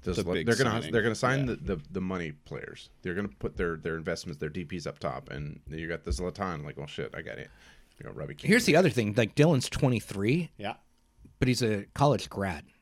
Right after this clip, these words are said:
Speaker 2: Uh-huh.
Speaker 3: who already ha-, has three years of professional experience. Like, kid moved through, like, high school, college really quick. Um,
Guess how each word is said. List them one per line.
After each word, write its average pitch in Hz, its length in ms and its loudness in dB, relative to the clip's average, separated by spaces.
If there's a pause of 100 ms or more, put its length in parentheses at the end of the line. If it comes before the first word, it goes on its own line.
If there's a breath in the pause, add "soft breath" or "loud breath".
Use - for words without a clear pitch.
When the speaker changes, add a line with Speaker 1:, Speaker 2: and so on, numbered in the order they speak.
(120)
Speaker 2:
Uh-huh. 98 320 -10 (280)
Speaker 3:
who 123 160 2
already 117 340 4 (160)
ha-, 117 180 -10
has 113 260 -2
three 110 200 0
years 107 220 4
of 98 80 -4
professional 98 440 -2
experience. 85 600 -6
Like, 92 160 -6 (880)
kid 165 300 2
moved 120 320 4
through, 110 160 2
like, 98 260 -2 (400)
high 113 140 -2
school, 98 220 -4
college 92 440 -2
really 92 480 0
quick. - 400 -8 (800)
Um, 85 380 -6